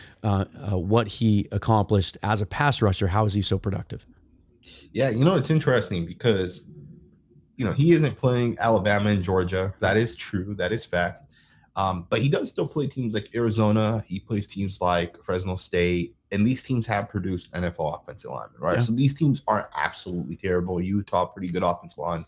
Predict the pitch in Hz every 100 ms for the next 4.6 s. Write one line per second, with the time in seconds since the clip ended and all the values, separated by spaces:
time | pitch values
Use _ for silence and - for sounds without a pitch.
0 | _ _ _ _ _ _ - 95 85 69
1 | 60 _ _ _ _ _ - 143 - -
2 | 220 131 90 98 - 110 107 - 165 175
3 | - 120 110 123 - 107 98 87 - -
4 | - - 98 104 107